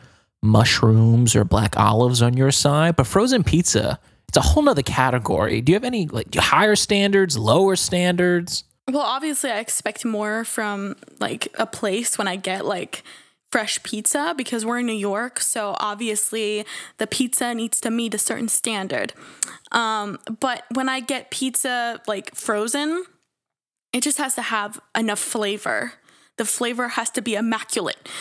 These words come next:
Speaker 2: and it just has to be good. And usually I look for, like, with frozen pizza, I usually do prefer, like, toppings. Usually my toppings are more vegetable oriented, mushrooms or olives,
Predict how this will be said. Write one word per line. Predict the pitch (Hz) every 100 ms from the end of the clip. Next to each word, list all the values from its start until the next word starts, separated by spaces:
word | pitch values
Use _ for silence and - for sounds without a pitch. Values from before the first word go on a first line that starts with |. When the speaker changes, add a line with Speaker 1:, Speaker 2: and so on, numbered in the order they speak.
| - -
Speaker 2:
and | 233
it | 233
just | 269 -
has | - 254 - -
to | 254 247 254 - _ _ _ _ _ _ _ _ - - _ _ _ - -
be | 269
good. | 240 294 392 - - -
And | 233 233 226 - -
usually | 240 302 339 427 381
I | 285
look | 262 262
for, | - 269
like, | 220 214
with | -
frozen | 214 226 269 262
pizza, | 302 294 330 320 311 _ - - - -
I | 247
usually | 254 247 269 240
do | 233 - 240 240 -
prefer, | - 240 - 233 240
like, | 214 202 -
toppings. | - 214 220 240 254
Usually | 247 - 339
my | 285
toppings | - 254 247 247 247
are | 240
more | 220
vegetable | 214 202 - 226 220
oriented, | - 233 226 226 226 220 226 - - -
mushrooms | - 226 233 - 240 233 233 220
or | -
olives, | 214 214 220 214 233 -